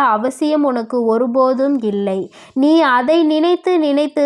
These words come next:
மற்றவர்கள் உன்னை பேசுகின்ற வார்த்தைகளுக்கெல்லாம் செவிசாய்த்து உன்னை நீயே வருத்திக் கொண்டிருக்காதே. உன்னை யாரெல்லாம் புரிந்து கொண்டார்களோ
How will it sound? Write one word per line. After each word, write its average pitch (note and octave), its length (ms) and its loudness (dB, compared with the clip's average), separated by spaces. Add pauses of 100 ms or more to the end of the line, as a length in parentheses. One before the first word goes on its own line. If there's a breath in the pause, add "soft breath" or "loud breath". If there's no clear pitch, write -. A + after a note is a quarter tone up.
(160)
மற்றவர்கள் D4 840 0
உன்னை C4+ 400 0
பேசுகின்ற D#4 880 0
வார்த்தைகளுக்கெல்லாம் C4+ 1300 -2
செவிசாய்த்து B3 880 -2 (420 loud breath)
உன்னை D4 420 2
நீயே D4+ 500 2
வருத்திக் C#4+ 540 -2
கொண்டிருக்காதே. A3 960 0 (320 loud breath)
உன்னை D4 340 2 (100)
யாரெல்லாம் E4 800 2
புரிந்து D#4 460 0
கொண்டார்களோ B3+ 840 0